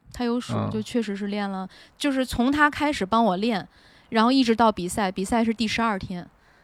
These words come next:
Speaker 1: 呃，一共是十一
Speaker 2: 嗯。
Speaker 1: 天，
Speaker 2: 行，
Speaker 1: 但是中间我们见面可能大约见了有个四五次，我有点记不清了，因为中间会有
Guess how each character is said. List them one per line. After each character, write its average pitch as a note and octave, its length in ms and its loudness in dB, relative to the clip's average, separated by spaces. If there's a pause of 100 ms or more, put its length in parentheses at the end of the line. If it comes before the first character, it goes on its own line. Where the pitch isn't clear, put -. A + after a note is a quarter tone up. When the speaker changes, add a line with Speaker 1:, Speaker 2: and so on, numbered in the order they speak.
(140)
Speaker 1:
呃， G#3 160 -4
一 G#3 100 -2
共 A#3+ 240 4
是 A3 60 -2
十 A3 200 -2
一 A#3 100 -2
Speaker 2:
嗯。 - 20 -4
Speaker 1:
天， A#3+ 300 -2
Speaker 2:
行， - 60 -8 (320)
Speaker 1:
但 B3+ 160 2
是 A#3 80 2
中 D#4+ 160 0
间 E4 200 0
我 G3+ 100 0
们 F#3 220 -4
见 C4+ 180 -2
面 C4+ 260 -2
可 G#3+ 120 -8
能 G3 200 -8
大 A3+ 140 -4
约 B3 180 -2
见 B3+ 280 -4
了 A3 120 -4
有 F3+ 160 -8
个 F#3+ 320 -8
四 - 320 -12
五 G#3 120 -6
次， G#3+ 440 -6
我 G3+ 120 -4
有 A#3 80 -2
点 A3 180 -2
记 A#3 100 -8
不 G3+ 80 -6
清 B3 220 -4
了， G#3 220 -4
因 A3 100 -4
为 B3 120 0
中 B3+ 200 -2
间 C4 180 2
会 A3+ 120 -2
有 E3+ 160 -4